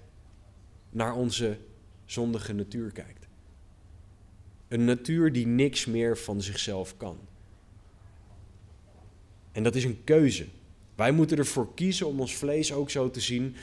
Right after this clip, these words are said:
en om, en om geregeerd te worden door Jezus Christus. Dat is waar heiliging ook om gaat. Meer die keuze maken. Dat is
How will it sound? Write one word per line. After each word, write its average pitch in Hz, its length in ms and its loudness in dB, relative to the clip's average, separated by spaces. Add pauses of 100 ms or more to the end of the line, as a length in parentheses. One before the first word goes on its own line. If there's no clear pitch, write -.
(120)
en 113 180 -4
om, 104 220 -4
en 117 140 -4
om 107 180 0
geregeerd 123 840 0
te 127 100 -4
worden 113 360 0
door 104 140 0
Jezus 98 400 -2
Christus. - 600 -10 (1120)
Dat 185 220 4
is 175 140 2
waar 147 220 0
heiliging 147 580 2
ook 120 220 -2
om 117 140 -4
gaat. 101 420 -10
Meer 131 540 0
die 131 180 -4
keuze 147 440 4
maken. 87 320 -6
Dat 139 180 2
is 151 280 -2